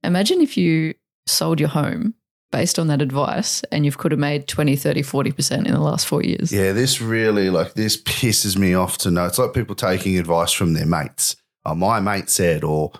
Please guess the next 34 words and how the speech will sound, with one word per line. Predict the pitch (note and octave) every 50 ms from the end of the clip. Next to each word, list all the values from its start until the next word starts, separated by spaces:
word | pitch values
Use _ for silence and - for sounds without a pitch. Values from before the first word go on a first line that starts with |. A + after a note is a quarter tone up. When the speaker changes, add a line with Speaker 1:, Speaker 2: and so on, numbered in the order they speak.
| -
Speaker 2:
"Mum | - F#2+ G#2+ A2 G#2
and | G2 F2+
Dad | F2 E2+ F2 D#2+ C#2+
said," | - - D#2+ D2+ C#2+ -
respectfully. | F2 F2 - - E2 D#2 - - - C#2 B1+ C#2 C#2 - _ _ _ _ _ _ _ _ _
But | - G2+ G2 F#2 - - _ _ _ _ _ _ _ _ _
get | - C3 C3+ C#3+ D#3
out | D#3+ D#3+ D#3+ E3 -
while | A#2+ A#2+ C3 C3 C3 C3
you | B2 A#2 A2+
can. | A2 - - C#3 A#2 G#2 -
In | - C3+ C#3 C#3+
inverted | D3+ D3+ D3 C#3 C#3+ D#3 F3+ F#3+ E3+ C#3
commas, | - - E3+ E3+ C#3 A2 G2+
that | B2 C#3+ F#3+ - -
was | F#3+ F#3 F3+
a | F3
quote | - - - F3+ G#3+ F#3 A2 - -
from | - B2+ C#3+
the | C3+
journalist | A#2 B2 C#3 D#3 F3+ F#3 E3+ D3 G#2+ - - - - - - _ _
and | C#3 D#3 F#3 F3+ F3+ - -
I | - C#3
think | C3 - - - -
one | B2 D3+ D#3
of | D#3 D3
the | D#3
data | C#3+ D#3+ D#3+ G3 D4 E4+ -
scientists. | A3+ - - D3 B2+ A2+ G#2 G2 - F2 - - - _ _ _ _ _ _ _ -
"Get | C3+ C#3 D#3 E3+ F3
out | F3+ F#3 F3+ F3 - -
while | C#3+ D3+ D3+ D#3 D#3
you | D#3 C#3+ C#3 C3+
can." | C#3 - C#3 C3 A#2 F#2+ E2+ F2+